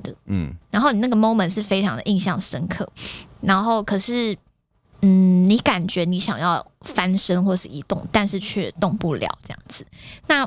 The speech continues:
Speaker 1: 因为我以前我在木栅其实都睡得非常好嘛，
Speaker 2: 嗯。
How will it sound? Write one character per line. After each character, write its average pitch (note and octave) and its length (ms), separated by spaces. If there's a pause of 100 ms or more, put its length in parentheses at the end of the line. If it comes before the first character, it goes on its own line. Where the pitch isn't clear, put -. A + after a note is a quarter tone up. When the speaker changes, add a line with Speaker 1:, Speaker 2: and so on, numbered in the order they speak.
Speaker 1:
因 F4+ 140
为 F4 80
我 B3+ 80
以 A#3 120
前 F#3+ 180
我 F3+ 80
在 A3 140
木 B3 160
栅 G3 260
其 G3+ 140
实 G3 80
都 A3 100
睡 A#3 160
得 F3+ 60
非 F#3 200
常 F3+ 240
好 - 240
嘛， - 200
Speaker 2:
嗯。 F#2 260